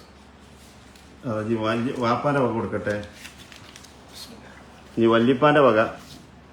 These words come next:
അപ്പൊ നമ്മുടെ താമരശ്ശേരിയുള്ള അവിടുത്തെ സ്കൂളിലെ പാവപ്പെട്ട കുട്ടികൾക്ക് വേണ്ടിയിട്ടാണ് ഞങ്ങളെ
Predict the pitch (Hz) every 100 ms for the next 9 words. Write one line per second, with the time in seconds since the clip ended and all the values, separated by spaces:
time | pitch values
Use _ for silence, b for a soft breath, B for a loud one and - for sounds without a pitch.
0 | - - - - - - 73 - - -
1 | - - - - - - - - - -
2 | - - - - - 139 160 143 139 147
3 | 151 123 110 113 107 123 110 101 98 98
4 | - - 107 104 107 101 - 98 98 95
5 | - - - 113 95 95 104 92 - -
6 | - 87 107 101 98 101 95 92 101 92
7 | 90 - - - - - - - 123 139